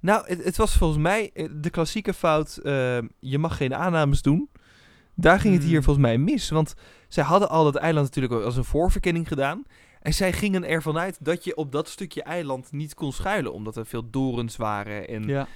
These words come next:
Speaker 1: veel, veel, eh, brandnetels. Maar ja, Dennis en Klaas hadden een overal aan. Dan
Speaker 2: Ja.
Speaker 1: kan je daar prima liggen.
Speaker 2: Die zijn er niet bang voor, hoor.
Speaker 1: Het is gewoon heel, eigenlijk best wel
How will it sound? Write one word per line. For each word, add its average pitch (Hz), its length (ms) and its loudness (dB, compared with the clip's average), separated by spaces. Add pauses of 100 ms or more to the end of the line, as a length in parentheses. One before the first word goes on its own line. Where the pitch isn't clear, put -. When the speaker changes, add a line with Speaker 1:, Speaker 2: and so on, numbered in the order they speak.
(340)
Speaker 1:
veel, 117 380 2
veel, 113 540 2
eh, 104 460 -2
brandnetels. 123 720 2 (240)
Maar 190 100 -2
ja, 139 120 -4 (420)
Dennis 170 420 2
en 147 180 2
Klaas 151 280 0
hadden 147 200 2
een 147 80 0
overal 147 500 4
aan. 127 140 0
Dan 202 100 -6 (140)
Speaker 2:
Ja. 180 120 -4
Speaker 1:
kan 233 80 0
je 269 60 2
daar 147 120 4
prima 147 280 6
liggen. 190 360 0 (120)
Speaker 2:
Die 180 200 4
zijn 139 180 8
er 143 60 10
niet 160 100 8
bang 240 220 10
voor, 196 100 6
hoor. 170 180 6 (440)
Speaker 1:
Het - 120 -8
is - 60 -4
gewoon 175 140 4
heel, 151 200 2 (120)
eigenlijk 190 320 -4
best 139 160 -4
wel 113 340 -4